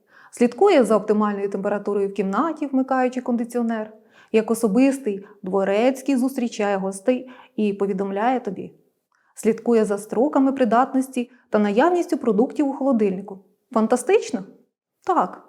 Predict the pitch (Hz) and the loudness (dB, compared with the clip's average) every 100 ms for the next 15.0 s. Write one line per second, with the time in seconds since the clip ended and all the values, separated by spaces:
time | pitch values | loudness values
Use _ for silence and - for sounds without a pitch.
0 | _ - 240 240 262 247 233 233 220 - | _ -2 0 2 0 0 0 -2 -4 -8
1 | 196 - _ _ _ 220 208 226 226 330 | -14 -20 _ _ _ -4 2 4 4 4
2 | 359 - - - 240 233 254 254 220 208 | 0 -6 -20 -6 -6 -2 0 2 2 2
3 | 285 359 330 - 311 240 233 226 220 220 | 0 -2 -4 -4 0 4 4 2 0 -2
4 | 233 247 262 262 190 - - _ _ _ | 0 2 2 2 0 -4 -14 _ _ _
5 | _ _ 214 220 240 - 269 - 294 254 | _ _ 0 0 -2 -4 -8 -6 -4 -4
6 | 196 - _ _ _ _ - 185 208 285 | -6 -12 _ _ _ _ -4 0 4 6
7 | 359 294 - 214 233 208 240 240 226 214 | 4 2 -2 0 2 2 2 2 0 -2
8 | 214 214 214 247 233 214 208 202 190 190 | -4 -4 -4 0 0 -2 -8 -8 -8 -8
9 | - 196 294 311 262 262 - 233 208 202 | -4 0 2 2 0 -2 -4 -2 0 0
10 | 208 208 208 - _ 208 208 180 226 220 | 0 0 -4 -14 _ 0 2 2 2 0
11 | 180 - _ _ _ _ _ _ - 294 | -2 -12 _ _ _ _ _ _ 0 4
12 | 381 269 302 254 240 196 262 302 190 196 | 6 6 6 2 2 0 0 -2 -4 -4
13 | 214 214 208 - - 220 208 202 214 208 | -4 -6 -12 -14 -6 -4 -2 0 0 -2
14 | 202 220 208 214 202 196 214 294 262 247 | -6 -4 -4 -4 -8 -4 -2 0 -2 -6